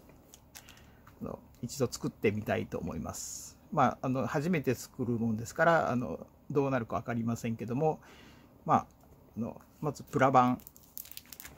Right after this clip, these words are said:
薄めのプラザ-、プラ板を一枚と、少し厚めのですね、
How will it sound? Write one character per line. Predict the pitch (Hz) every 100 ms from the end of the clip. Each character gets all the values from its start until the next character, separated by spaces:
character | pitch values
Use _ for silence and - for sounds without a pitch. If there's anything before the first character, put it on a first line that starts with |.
| - - - - -
薄 | 139 -
め | 135
の | 127 117
プ | 127
ラ | 117
ザ-、 | 117 - -
プ | 123
ラ | 117
板 | 110 110 - - - - - -
を | 143 143 - - - -
一 | - 135
枚 | 117 104
と、 | 107 143 123 - - - -
少 | -
し | 196 117
厚 | 120 -
め | 135 123
の | 123
で | 110
す | 110
ね、 | 127